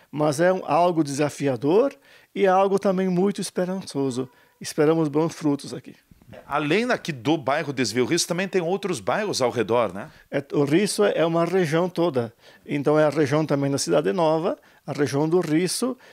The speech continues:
Speaker 1: e vários bairros aqui. Conceição, Santa Teresa, tem aqui Charqueadas, tem o Rosário, Mãe do Imigrante e Parque das Rosas. São todos bairros grandes que estão surgindo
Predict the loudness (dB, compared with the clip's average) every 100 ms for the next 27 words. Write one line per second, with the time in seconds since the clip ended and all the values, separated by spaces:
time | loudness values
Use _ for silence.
0 | -6 -2 0 2 2 2 -2 -2 0 2
1 | 0 -2 -6 -6 -4 -4 -2 -2 -2 0
2 | 0 0 -6 -16 _ -6 0 0 0 0
3 | 0 2 4 2 2 0 -2 -4 -20 _
4 | _ -2 0 0 -2 -2 0 0 -2 _
5 | -10 -4 -4 -4 -2 0 0 0 0 -2
6 | -6 _ _ -4 0 2 2 0 0 0
7 | 0 0 0 0 2 2 2 2 0 2
8 | 0 0 -4 -6 -8 -12 -6 -4 -2 -4
9 | -4 -2 -2 0 -2 -2 -6 -10 -10 -6
10 | -4 -4 -2 0 0 -2 -6 -2 2 2
11 | 2 -4 -6 -12 -16 -8 -4 2 2 2
12 | -2 0 0 0 0 -4